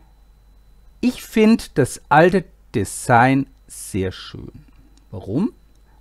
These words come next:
Weil ich alles hier auf einen Blick hab. Ich hab meine Videos, die ich bearbeiten kann, wie ich will. Ich hab hier alles, was ich brauch. Playlist,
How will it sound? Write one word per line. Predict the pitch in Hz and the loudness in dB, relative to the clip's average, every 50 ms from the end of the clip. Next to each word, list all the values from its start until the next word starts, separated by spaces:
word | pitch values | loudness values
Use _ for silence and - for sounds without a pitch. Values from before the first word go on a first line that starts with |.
| _ _ - | _ _ -10
Weil | 85 85 82 | -8 -8 -8
ich | 80 - - - _ _ _ | -10 -14 -20 -20 _ _ _
alles | 117 113 123 135 147 156 170 160 - - - - - _ _ _ _ _ - _ | -4 -2 0 0 0 0 -2 -4 -10 -18 -20 -20 -20 _ _ _ _ _ -20 _
hier | _ _ 110 98 95 104 113 127 - - | _ _ -14 -10 -8 -8 -8 -8 -10 -12
auf | - 113 - - - - | -12 -12 -12 -12 -16 -14
einen | - 113 95 98 92 104 101 | -12 -10 -10 -8 -8 -10 -12
Blick | - - 107 117 123 - - - | -12 -12 -12 -12 -12 -14 -18 -20
hab. | - - - _ _ _ _ _ _ _ _ _ _ _ _ - _ _ - - - - _ _ | -20 -20 -20 _ _ _ _ _ _ _ _ _ _ _ _ -20 _ _ -20 -20 -20 -20 _ _
Ich | - 123 - | -12 -4 -2
hab | 165 160 - - | -2 -2 0 2
meine | 156 147 143 143 127 110 107 | 2 4 4 4 2 2 0
Videos, | 98 95 98 98 117 127 156 208 254 - - - - - _ _ _ _ | -4 -8 -8 -8 -6 -6 -6 -6 -8 -10 -16 -20 -20 -20 _ _ _ _
die | - 90 | -10 -10
ich | 92 - - | -10 -10 -6
bearbeiten | - - - - 107 101 95 92 90 - 98 95 95 95 95 104 104 107 - | -6 -6 -4 -2 -4 -4 -4 -4 -6 -6 -4 -4 -4 -4 -4 -6 -8 -10 -10
kann, | - - 123 127 156 220 247 - _ _ _ _ _ | -10 -10 -10 -8 -8 -8 -10 -12 _ _ _ _ _
wie | - 87 - - | -18 -16 -16 -16
ich | 98 - - _ - | -16 -20 -20 _ -14
will. | 80 82 85 110 185 240 269 _ _ _ _ _ _ _ _ _ _ _ _ - - _ _ _ _ | -14 -12 -12 -12 -14 -16 -18 _ _ _ _ _ _ _ _ _ _ _ _ -20 -20 _ _ _ _
Ich | - 127 - - | -14 -10 -2 0
hab | 170 160 - - | 0 0 0 0
hier | 170 151 - - _ - | 0 -2 -2 -2 _ 2
alles, | 185 202 226 226 208 - - | 2 4 4 2 0 -2 -6
was | 185 165 - | -8 -6 -6
ich | 175 139 - - | -8 -10 -10 -12
brauch. | - 147 123 110 107 104 104 104 120 170 208 196 - - - - - _ _ _ _ _ | -12 -10 -4 0 2 2 4 4 2 0 -2 -4 -10 -20 -20 -20 -20 _ _ _ _ _
Playlist, | - 120 117 117 120 123 131 131 143 151 - - - - - - | -4 -2 0 0 0 0 0 -2 -2 -4 -6 -10 -18 -20 -20 -20